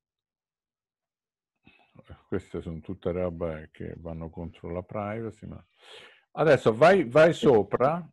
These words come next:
vai, vai sopra la type def. Mettiamo un puntatore a funzione, dai, così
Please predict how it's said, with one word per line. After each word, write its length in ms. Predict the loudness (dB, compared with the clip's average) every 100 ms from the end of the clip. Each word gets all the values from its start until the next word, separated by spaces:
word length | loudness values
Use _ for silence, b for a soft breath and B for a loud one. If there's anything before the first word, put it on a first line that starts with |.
| -20
vai, 360 | -4 -2 -2 -8 -20 -12
vai 280 | -2 0
sopra 440 | 0 2 2 4 4
la 200 | 4 2
type 340 | 2 2 0
def. 600 | -2 -2 -2 -8 -10 -10 -10 _ _ _ _ _ _
Mettiamo 340 | -14 -4 -2
un 100 | -2
puntatore 520 | -6 -10 -4 -2 0 -2
a 40 |
funzione, 600 | -6 -14 -16 -14 -14 -12
dai, 200 | -12 -12
così 200 | -14 -18